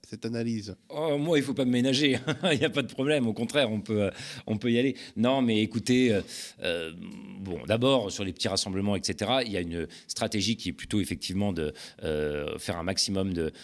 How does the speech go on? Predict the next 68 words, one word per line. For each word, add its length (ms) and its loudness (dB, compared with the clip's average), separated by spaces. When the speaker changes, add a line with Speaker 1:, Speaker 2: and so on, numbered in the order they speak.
Speaker 2:
d'événements, 680 2
d'essayer 380 0
de, 240 -2
euh, 380 -2
de, 180 -6
de, 140 -6
de, 200 -4
d'avoir 380 -2
une 60 -6
espèce 260 -4
de 80 -6
proximité 500 -2
pour 180 -8
pouvoir, 380 -4
euh, 120 -2
avoir 240 -4
un 40 -4
débat 260 0
de 120 -2
qualité, 380 2
mais 100 2
il 40 2
y 40 4
aura 140 2
aussi 320 4
un 40 2
beaucoup 320 -4
plus 140 -4
grand 140 0
meeting 320 -2
qui 80 -6
est 20 -6
prévu 300 -8
au 100 -4
Zénith, 420 0
il 40 2
y 20 4
aura 120 2
des 100 -2
marches 200 -2
cli-, 120 -12
pour 160 -8
le 40 -4
climat 280 -2
dans 120 -4
le, 80 -6
dans 80 -8
lesquelles 240 -2
les 140 -4
écologistes 520 -2
et, 80 0
et, 640 -6
et, 40 -2
et 40 -2
le 80 -6
mouvement, 480 -4
euh, 40 -6
qui, 200 -6
qui 160 -8
soutient 240 -4
Yannick 240 -4
Jadot 180 -2
seront 220 -6
très 240 -2
investis, 420 -2
euh, 120 0
début 180 -6
mars. 240 0